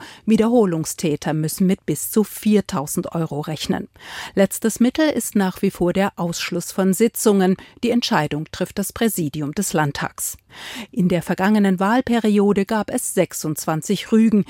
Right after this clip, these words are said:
dreiundzwanzig davon erhielt die A F D. Neben einem Auftritt mit Gasmaske und einer Störung mit einem Plakat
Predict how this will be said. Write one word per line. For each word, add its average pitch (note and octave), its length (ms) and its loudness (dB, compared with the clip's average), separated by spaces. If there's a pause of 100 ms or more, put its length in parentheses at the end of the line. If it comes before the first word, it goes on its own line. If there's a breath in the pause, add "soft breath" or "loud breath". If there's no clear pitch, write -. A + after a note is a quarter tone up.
(180 loud breath)
dreiundzwanzig E3 840 0
davon F3+ 400 -2
erhielt G#3 360 0
die A3+ 120 0
A A3 140 0
F - 260 -4
D. D3+ 280 2 (560 loud breath)
Neben E3+ 280 0
einem F3 280 0
Auftritt G3+ 500 0
mit F3+ 180 -4
Gasmaske G3 800 2
und F3+ 240 0
einer G3 220 0
Störung A#3 440 0
mit F3+ 140 -2
einem D#3 240 -4
Plakat F3+ 580 -2